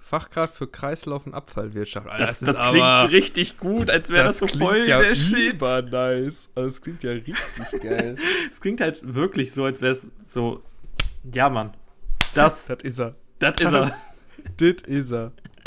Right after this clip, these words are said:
Speaker 2: Oh, aber
Speaker 1: Ja.
Speaker 2: ich glaub auch so, also,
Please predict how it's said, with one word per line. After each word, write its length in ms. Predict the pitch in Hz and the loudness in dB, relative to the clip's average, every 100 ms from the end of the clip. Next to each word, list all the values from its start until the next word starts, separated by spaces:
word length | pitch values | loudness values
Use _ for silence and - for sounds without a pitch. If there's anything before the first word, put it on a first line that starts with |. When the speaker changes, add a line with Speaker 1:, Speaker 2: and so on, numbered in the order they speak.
| - - - - 403 392 - - - - - - | -18 -20 -10 0 0 0 -10 -18 -18 -18 -20 -10
Speaker 2:
Oh, 60 | 139 | -2
aber 580 | 139 139 139 135 131 131 | 2 2 2 2 2 0
Speaker 1:
Ja. 260 | 117 117 - - - - - - - | -4 -8 -12 -20 -20 -20 -20 -18 -16
Speaker 2:
ich 120 | - | -4
glaub 140 | 123 | -2
auch 140 | - 120 | 0 -4
so, 460 | - 117 117 117 - _ _ _ _ _ - - _ | -2 0 0 -4 -10 _ _ _ _ _ -20 -20 _
also, 320 | 127 131 143 | -4 -4 -4